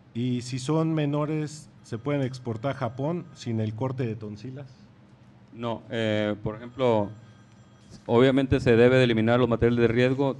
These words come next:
Speaker 2: Los establecimientos eliminan los materiales inclusive de animales de menos de treinta. La mayoría marca como veinticuatro meses, el, el, más o menos el tope de,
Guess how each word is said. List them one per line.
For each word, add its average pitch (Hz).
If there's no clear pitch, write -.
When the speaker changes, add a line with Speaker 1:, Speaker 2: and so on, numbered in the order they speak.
Speaker 2:
Los 110
establecimientos 120
eliminan 120
los 113
materiales 113
inclusive 117
de 123
animales 110
de 104
menos 113
de 110
treinta. 120
La 107
mayoría 113
marca 127
como 120
veinticuatro 113
meses, 123
el, 104
el, 98
más 110
o 120
menos 120
el 110
tope 117
de, 104